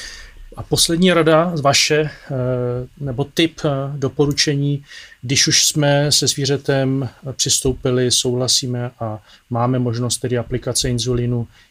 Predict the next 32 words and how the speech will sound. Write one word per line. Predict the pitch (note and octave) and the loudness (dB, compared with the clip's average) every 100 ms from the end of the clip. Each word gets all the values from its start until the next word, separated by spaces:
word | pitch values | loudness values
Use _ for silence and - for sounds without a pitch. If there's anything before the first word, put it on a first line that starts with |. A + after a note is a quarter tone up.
| - | -4
jednou | A#2+ B2 A#2 | -2 0 -2
či | - | -2
dvakrát | A#2 A#2 A#2+ A2+ | -4 -4 -2 -2
denně, | A#2 C3+ C3+ C3+ C3 _ - _ _ _ - | 0 0 0 -2 -4 _ -20 _ _ _ -16
kdy | B2 - B2+ E3 F#3+ - | -10 -2 4 4 2 0
to | E3+ C#3 | 2 2
krmivo | - C#3+ C3+ A#2+ A#2+ | 2 2 2 2 0
se | - | 0
dává? | A#2+ A2+ A2 | 2 2 2
Protože | G#2 - C3 | -2 -4 -6
po-, | - - - | -6 -8 -4
popravdě | D3 D#3 D#3 D#3 D3+ | -2 2 4 4 4
mezi | C#3+ D3 | 4 2
veterináři | C#3+ D3+ C#3+ C#3+ C3+ | 2 2 2 2 2
jsou | C3 - C#3 | 0 2 2
různé | C#3+ C#3 D3 | 2 0 2
názory. | C#3+ C#3+ C3+ C#3 A2+ | 2 0 2 0 0
Někdo | A2 A2+ | -4 -4
má | B2 B2 | -2 0
zaužívaný, | A#2+ C3+ B2 B2+ C3 C3 C3 | 0 -2 -2 -4 -4 -2 -2
eh, | B2+ - - - - B2 A#2+ B2 | -6 -14 -18 -16 -6 -2 0 -2
jiný | A#2+ C#3 C#3+ | -2 0 2
systém, | - - - - B2+ B2+ | 2 0 0 0 0 2
někdo | B2 A#2 A#2 | 0 -2 -4
to | B2 | -2
dává | A#2 A#2 A#2 A#2 A#2 | -2 -2 -2 -4 -8
v | - | -2
době | D3 B2 C#3 C#3 | -2 2 0 0
aplikace | B2+ - B2+ C3 - C3+ | -6 -4 -4 -2 -2 -2
inzulínu, | A#2+ B2+ B2 B2+ | -2 -2 0 0
někdo | B2 A2+ A#2 | -2 -4 -6
dříve. | A2 B2+ B2+ C3 C3 B2+ | -6 -4 -2 0 0 0